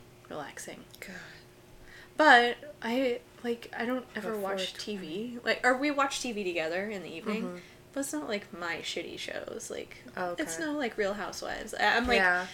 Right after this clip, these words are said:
Speaker 1: all this stuff's piling up on the D V R, and I'm like, <laughs> "I haven't even watched the last four episodes of Project Runway. I'm so behind."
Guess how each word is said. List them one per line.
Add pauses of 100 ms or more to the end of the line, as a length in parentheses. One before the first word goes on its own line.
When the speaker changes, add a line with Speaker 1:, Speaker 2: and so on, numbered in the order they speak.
(200)
Speaker 1:
all
this
stuff's
piling
up
on
the
D
V
R,
and
I'm
like,
<laughs>
"I
haven't
even
watched
the
last
four
episodes
of
Project
Runway.
I'm
so
behind."